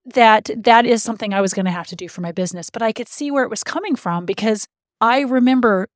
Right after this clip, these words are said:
earliest memories there being money stress in my household and where that comes from. And I never want other people to feel that my business is a money stressor for them. So I had to separate those two things.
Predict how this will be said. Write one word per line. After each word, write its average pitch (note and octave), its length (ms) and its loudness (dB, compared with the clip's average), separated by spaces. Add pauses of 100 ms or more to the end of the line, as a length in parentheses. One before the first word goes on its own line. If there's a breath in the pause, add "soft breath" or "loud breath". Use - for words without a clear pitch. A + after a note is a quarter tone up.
earliest C4+ 540 2
memories G3 640 -2 (320)
there G#3+ 220 4
being G#3+ 420 4
money G#3+ 340 0
stress F#3+ 360 -4
in F3+ 40 -8
my F3+ 100 -4
household - 460 -6 (460)
and G#3 500 2
where A3 280 -2
that G#3+ 180 4
comes C#4 220 -4
from. G#3+ 160 0
And G3 80 2
I G3+ 80 2
never B3+ 260 2
want B3 220 4
other F#3+ 160 0
people G#3 340 -6
to F3+ 140 -6
feel F#3 480 2
that G3 180 2
my F#3+ 160 2
business F3+ 420 -2
is F3 140 -4
a F3 40 0
money E3+ 260 -2
stressor F#3+ 440 -2
for - 180 -4
them. F3 280 -4 (300)
So - 120 4
I C4 100 8
had D4 240 2
to F#4 80 0
separate - 600 -4
those A#3+ 220 0
two A3+ 180 -6
things. G3+ 500 -2